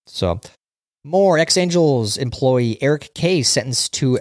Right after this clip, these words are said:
twenty-two years in death of Tyler Skaggs. So that's a big deal. This guy was Tyler Skaggs, the pitcher, was his drug dealer. So this guy was giving him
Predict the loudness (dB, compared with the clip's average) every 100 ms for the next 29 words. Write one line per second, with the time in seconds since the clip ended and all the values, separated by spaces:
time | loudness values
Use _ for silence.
0 | -4 -4 -2 -4 -4 -2 -2 -4 -2 2
1 | 2 0 -6 -8 -8 -8 -6 0 0 0
2 | -6 -6 -2 -2 -2 -4 -4 -4 -4 -4
3 | -4 -6 -4 -2 -2 -2 -2 0 2 2
4 | 0 -2 -2 -2 -2 -2 -2 -2 -4 -8
5 | -10 _ _ _ _ _ -10 -4 -2 -2
6 | -6 _ _ _ _ _ _ _ _ -4
7 | 0 0 0 0 0 0 -2 -2 0 0
8 | -2 -2 -8 _ _ _ _ _ -8 -2
9 | -2 0 0 0 -2 -2 -2 0 0 0
10 | -2